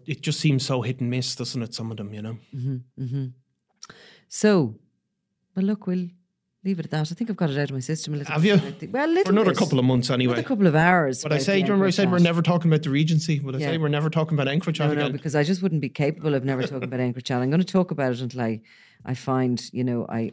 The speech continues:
Speaker 2: I, I don't know. I just, I, I just would like them to sort of be respectful enough to maybe admit that they might have got it wrong.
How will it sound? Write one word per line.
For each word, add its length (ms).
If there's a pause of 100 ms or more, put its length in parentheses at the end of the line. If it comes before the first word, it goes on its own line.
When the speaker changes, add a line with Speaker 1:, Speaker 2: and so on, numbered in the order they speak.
Speaker 2:
I, 160 (180)
I 100
don't 200
know. 220
I 80
just, 340
I, 220
I 260
just 240
would 100
like 300
them 160
to 340 (800)
sort 240
of 220 (680)
be 120
respectful 760
enough 320
to 260 (100)
maybe 360
admit 560
that 160
they 100
might 260
have 80
got 120
it 40
wrong. 380